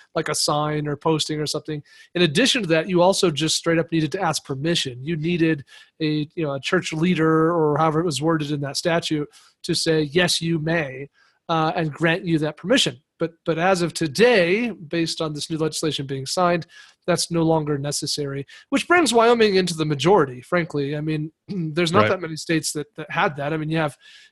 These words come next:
Speaker 1: North Dakota, Nebraska, Missouri, Arkansas, Louisiana, Georgia, South Carolina, Ohio, Michigan, and D C,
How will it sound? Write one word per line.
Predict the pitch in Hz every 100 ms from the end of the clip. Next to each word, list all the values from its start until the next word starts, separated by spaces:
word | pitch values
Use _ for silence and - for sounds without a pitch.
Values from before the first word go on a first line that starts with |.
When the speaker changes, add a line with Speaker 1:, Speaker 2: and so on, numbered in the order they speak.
| -
Speaker 1:
North | 190 196
Dakota, | 185 185 175
Nebraska, | 170 143 160 165 - 156
Missouri, | 147 147 156 156
Arkansas, | 151 151 151 135 156 147 151
Louisiana, | 151 151 139 151 151
Georgia, | 147 151 143
South | - 143
Carolina, | - 151 147 147
Ohio, | 143 156 151
Michigan, | 151 151 147 151 147
and | 143
D | 156 151
C, | - - 226 175 185